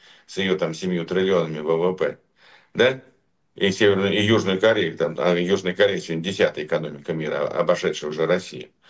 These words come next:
Вот. Поэтому, э, вы мне объясните, пожалуйста, как страны, которые производят большую, э, часть вооружений, большую часть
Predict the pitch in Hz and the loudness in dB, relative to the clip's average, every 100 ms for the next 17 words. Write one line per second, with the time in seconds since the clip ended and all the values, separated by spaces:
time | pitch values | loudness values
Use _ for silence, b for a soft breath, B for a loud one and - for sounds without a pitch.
0 | B B B 101 92 b b - 131 156 | B B B 0 0 b b 2 2 4
1 | 160 160 156 - 110 123 123 117 110 - | 4 6 6 4 4 6 6 2 -4 -18
2 | _ _ _ _ _ - 127 151 165 160 | _ _ _ _ _ -2 2 4 2 0
3 | 196 175 - 110 101 95 80 - - _ | -6 -6 0 2 4 2 0 -8 -20 _
4 | _ _ _ _ - 151 156 - 165 165 | _ _ _ _ 0 0 0 2 4 4
5 | 123 101 110 107 123 113 104 98 - _ | 2 0 2 4 4 6 4 2 -2 _
6 | _ 127 120 110 135 135 98 92 - _ | _ -4 -4 -2 2 2 2 -4 -10 _
7 | _ _ _ _ _ _ _ 92 101 156 | _ _ _ _ _ _ _ -4 2 4
8 | 160 - 95 80 - 67 92 90 87 85 | 4 2 -2 -2 -2 0 2 4 6 4
9 | - - _ - 123 113 98 82 110 127 | 0 -10 _ -2 2 2 0 0 2 2
10 | 127 120 90 80 82 90 135 120 110 107 | 4 2 2 -2 -2 2 2 2 -4 0
11 | 104 90 - | 2 2 -2